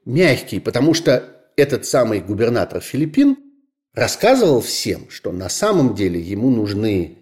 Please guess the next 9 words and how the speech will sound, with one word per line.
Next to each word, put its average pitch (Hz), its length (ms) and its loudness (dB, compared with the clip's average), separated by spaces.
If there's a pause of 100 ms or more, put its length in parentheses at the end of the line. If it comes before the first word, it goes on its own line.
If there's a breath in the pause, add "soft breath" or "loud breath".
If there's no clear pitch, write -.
(100)
эти 92 340 -2
пряные 82 680 -2 (360)
растения 185 680 2
для 113 320 0
его 156 720 2
собственного 185 600 0
сада, - 500 -8 (320)
просто 202 320 0
для 143 640 -2